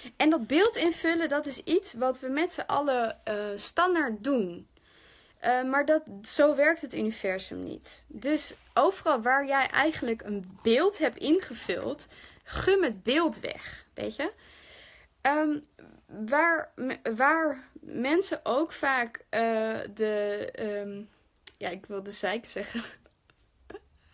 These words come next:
De zeik mee ingaan, ik zeg het maar gewoon. Is dat als je, ehm, eh, bijvoorbeeld, ik wil mijn overleden oma zien.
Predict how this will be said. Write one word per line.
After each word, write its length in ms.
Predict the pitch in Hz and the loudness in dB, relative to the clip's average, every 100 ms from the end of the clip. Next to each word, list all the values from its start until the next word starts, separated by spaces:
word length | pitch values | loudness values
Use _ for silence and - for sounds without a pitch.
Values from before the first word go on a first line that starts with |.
| - 587 554 523 494 480 - | -2 0 2 0 -2 -2 2
De 120 | 403 | 4
zeik 240 | 359 381 466 | 4 2 2
mee 280 | 330 269 247 | 0 2 -2
ingaan, 420 | 262 240 226 220 | -2 -2 -2 -4
ik 160 | 214 - | -8 -4
zeg 200 | 202 202 | -4 -4
het 160 | 214 | -10
maar 200 | 190 208 | -8 -8
gewoon. 460 | - 202 185 196 208 - - - - - | -8 -8 -8 -10 -14 -14 -12 -14 -18 -4
Is 320 | 277 294 - | 0 0 2
dat 280 | 269 254 - | 2 2 0
als 360 | 240 254 262 | 0 0 -2
je, 100 | 262 | -2
ehm, 600 | 233 233 226 226 220 220 226 _ _ _ - _ | 0 0 0 0 -2 -4 -8 _ _ _ -16 _
eh, 280 | 214 208 208 | -2 0 0
bijvoorbeeld, 880 | 220 - 311 349 294 294 302 - - - - - _ _ | -4 0 2 4 2 0 0 -4 -8 -14 -20 -20 _ _
ik 140 | 262 | -4
wil 200 | 247 311 | 2 4
mijn 160 | 311 - | 4 4
overleden 600 | 262 302 269 247 247 - | 4 2 0 0 0 0
oma 340 | 214 233 185 | 0 0 -2
zien. 340 | 185 196 190 | -6 -8 -10